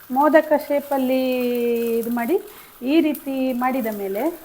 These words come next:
ತವಕ್ಕೆ ಸಾಸಿವೆ, ಎಣ್ಣೆ ಹಾಕಿದ ಮೇಲೆ ಸಾಸಿವೆ, ಮೆಣಸು ಹಾಕಿ ಸ್ವಲ್ಪ ಹೊತ್ತು ಮುಚ್ಚಿ ಸಾಸಿವೆ ಸಿಡಿದ ಮೇಲೆ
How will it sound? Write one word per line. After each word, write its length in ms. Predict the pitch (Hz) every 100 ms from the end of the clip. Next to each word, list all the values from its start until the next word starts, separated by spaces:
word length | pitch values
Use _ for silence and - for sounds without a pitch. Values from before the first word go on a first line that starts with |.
| - -
ತವಕ್ಕೆ 560 | 262 277 277 277 269
ಸಾಸಿವೆ, 600 | 262 247 262 269 220 220 226
ಎಣ್ಣೆ 200 | 247 254
ಹಾಕಿದ 260 | 269 262 233
ಮೇಲೆ 120 | 240
ಸಾಸಿವೆ, 580 | 226 240 247 - 254 294
ಮೆಣಸು 480 | 254 240 269 262 254
ಹಾಕಿ 340 | 226 233 285 339 - - - - - -
ಸ್ವಲ್ಪ 240 | 277 285
ಹೊತ್ತು 220 | 269 269
ಮುಚ್ಚಿ 440 | 254 269 - 226 254 - - 220
ಸಾಸಿವೆ 440 | 262 285 294 294
ಸಿಡಿದ 340 | 277 269 262 302
ಮೇಲೆ 480 | 285 220 208 247 330